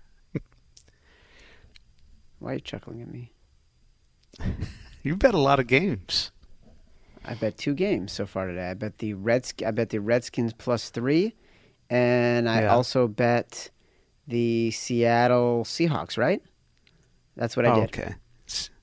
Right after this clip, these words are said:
Speaker 1: Bet the Seahawks, and I bet the
Speaker 2: Seems
Speaker 1: Redskins.
Speaker 2: like more. You said you're gonna be betting. That's, that's what
Speaker 1: Probably
Speaker 2: it was. You're
Speaker 1: gonna
Speaker 2: gonna
Speaker 1: bet,
Speaker 2: be betting
Speaker 1: well, I
Speaker 2: some
Speaker 1: feel like I'm
Speaker 2: Yeah.
Speaker 1: probably gonna bet the Falcons, but I wanna get it at three. I'm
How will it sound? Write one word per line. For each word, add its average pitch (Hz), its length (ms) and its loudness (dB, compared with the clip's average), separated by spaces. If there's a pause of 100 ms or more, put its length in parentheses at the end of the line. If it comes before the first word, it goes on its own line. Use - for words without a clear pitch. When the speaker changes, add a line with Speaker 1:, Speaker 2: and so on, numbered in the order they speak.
(180)
Speaker 1:
Bet 113 120 -4
the 110 60 -10
Seahawks, 151 560 2
and 113 140 0
I - 20 2
bet 107 140 2
the - 60 -2
Speaker 2:
Seems 127 200 6
Speaker 1:
Redskins. 101 220 2
Speaker 2:
like 104 40 4
more. 92 120 2
You 110 80 0
said 139 160 6
you're 120 100 8
gonna 127 240 8
be 104 140 4
betting. 85 400 0 (100)
That's, 107 220 0
that's 107 320 0
what - 80 2
Speaker 1:
Probably 151 300 8
Speaker 2:
it - 40 4
was. 139 100 2
You're 139 100 4
Speaker 1:
gonna 131 80 2
Speaker 2:
gonna 120 120 8
Speaker 1:
bet, 117 60 6
Speaker 2:
be 101 80 2
betting 92 240 2
Speaker 1:
well, 123 100 6
I 127 60 4
Speaker 2:
some 101 80 -6
Speaker 1:
feel 151 160 6
like 135 280 6
I'm - 100 0
Speaker 2:
Yeah. 90 60 -2
Speaker 1:
probably 160 240 6
gonna 156 140 8
bet 139 160 2
the - 80 -8
Falcons, 123 480 4
but 113 160 2
I 113 60 4
wanna 110 240 0
get 110 100 0
it 101 80 -2
at 95 80 -6
three. 95 460 -4 (520)
I'm 107 140 -4